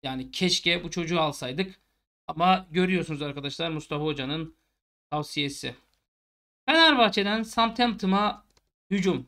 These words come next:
Ney? Fenerbahçe'den Southampton'a hücum. Allah Allah. Fenerbahçe yakın ilişkiler kurduğu Frank Arnese'nin, yani Göztepe'nin sahibinin İngiltere'deki kulübü Southampton'a gözünü dikti. Premier Lig'e veda etmeye hazırlanan Kırmızı Beyazlılarda bazı oyuncuların kiralık gönderilmesi bekleniliyor demiş.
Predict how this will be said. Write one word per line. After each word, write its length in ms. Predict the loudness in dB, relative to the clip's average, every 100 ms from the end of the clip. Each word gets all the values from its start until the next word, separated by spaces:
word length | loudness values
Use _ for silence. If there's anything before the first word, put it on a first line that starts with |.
| -6
Ney? 340 | 0 0 -2 -10 _ _ _ _ _ _
Fenerbahçe'den 680 | -2 4 6 4 0 -2 -2
Southampton'a 720 | -2 -2 0 0 -2 -2 -2
hücum. 340 | 0 0 -2 -4 -4
Allah 220 | 0 0
Allah. 440 | 0 -4 -8 -10 -16 _ _ _ _ _ _ _ _ -2
Fenerbahçe 360 | 2 2 2 0
yakın 180 | 0
ilişkiler 380 | 0 0 0 0
kurduğu 240 | 0 -4 -2
Frank 340 | 0 0 0 _ _ _
Arnese'nin, 640 | 2 4 4 0 -2 -4 -6
yani 160 | -10 -8
Göztepe'nin 440 | -6 -6 -4 -6
sahibinin 400 | -2 -2 -2 -2
İngiltere'deki 600 | 0 0 0 -2 -2 -4
kulübü 200 | -6 -6
Southampton'a 760 | -6 -4 -2 -4 -4 -4 -4 -2
gözünü 380 | 0 0 0 0
dikti. 340 | -4 -8 -14 _ _ _ _ _ -2
Premier 380 | 2 4 4 2
Lig'e 180 | 0
veda 280 | 0 0 0
etmeye 260 | 0 0 0
hazırlanan 420 | 0 0 -2 -2
Kırmızı 360 | -4 -4 -2 0
Beyazlılarda 560 | 0 0 -4 -6 -4
bazı 260 | -2 0 0
oyuncuların 360 | -2 -2 -4
kiralık 480 | -6 -2 0 0 -2
gönderilmesi 580 | -2 -2 -2 -4 -6 -6
bekleniliyor 800 | -6 -4 -4 0 2 0 -6 -14
demiş. 380 | -14 -12 -12 -16